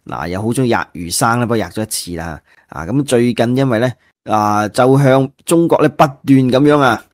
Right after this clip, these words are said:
係發表辛辣言論。咁就有不少媒體，包括C N N啊，仲有華盛頓郵報啊，下，同埋呢華爾街日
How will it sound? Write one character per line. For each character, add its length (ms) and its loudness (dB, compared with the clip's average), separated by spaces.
係 400 4
發 280 4
表 360 4
辛 500 2
辣 280 0
言 240 -8
論。 600 2
咁 520 0
就 300 0
有 200 2
不 140 0
少 340 -4
媒 260 -6
體， 180 -6
包 200 -2
括 140 -4
C 300 -2
N 220 -2
N 300 -2
啊， 220 -4
仲 220 -6
有 180 -4
華 260 -2
盛 300 -8
頓 280 -8
郵 260 -6
報 220 0
啊， 120 0
下， 180 -4
同 120 -8
埋 120 -2
呢 100 0
華 120 -4
爾 80 -4
街 380 -2
日 40 0